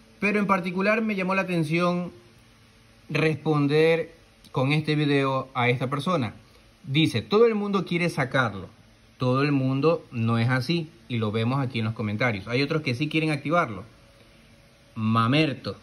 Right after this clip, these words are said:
"Y vos haces un tutorial para ponerlo". Es importante subir videos de los dos lados de la moneda, el que no quiere como el que sí quiere. De esto se trata subir contenido,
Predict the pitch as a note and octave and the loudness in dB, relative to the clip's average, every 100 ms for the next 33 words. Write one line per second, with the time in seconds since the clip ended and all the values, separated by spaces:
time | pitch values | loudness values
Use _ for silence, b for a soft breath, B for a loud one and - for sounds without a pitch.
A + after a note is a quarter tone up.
0 | - - - - - A#2 A#2 D3 - E3+ | -20 -20 -20 -20 -6 -2 0 0 0 -2
1 | E3 E3+ E3 E3 D#3 D#3 D3+ D3+ D3 D#3 | 2 0 0 -2 -2 -2 0 0 0 -2
2 | D3 - B2 C3 A#2 F#2+ F2+ - - - | -2 -2 -2 0 -2 -6 -14 -20 -20 -20
3 | - - - F3+ G3 G#3+ E3+ D#3+ D3 F3+ | -20 -16 -6 -4 0 0 2 2 2 -2
4 | F#3 D#3 A#2 G#2+ G#2+ - - - - A#2+ | 0 0 -2 -4 -6 -12 -20 -20 -8 -4
5 | G#2+ B2+ C#3 D#3 D#3 - A#2+ B2+ B2+ C3+ | 0 2 0 -2 -8 -6 0 2 2 0
6 | D3 D3+ C3+ C3 B2 B2+ E3 F3+ E3 E3 | -2 -4 -4 0 0 2 2 2 2 4
7 | E3 D#3+ C#3+ D3+ D3+ G2 - - - - | 2 2 0 0 0 -4 -12 -20 -20 -20
8 | - A2 G#2 A#2 D3 D#3 F3 D#3+ E3 F3 | -16 -12 -4 0 0 0 2 2 0 -6
9 | - - - A#2 A2 A2 G#2+ G#2 - C#3+ | -20 -20 -4 -2 0 -2 -4 -8 -6 -4
10 | C#3+ - E3+ E3+ A#2+ - - - - - | -4 -2 0 0 -2 -10 -20 -20 -20 -20
11 | - - A#2+ A#2 B2+ D3+ D#3 D#3+ D#3 D#3 | -20 -14 -4 0 0 -2 -4 -4 -2 -2
12 | D#3+ D#3 C#3+ C3+ - D#3 D3 D3+ F3 C#3 | -2 -2 -2 -2 -2 -2 0 -2 -2 -4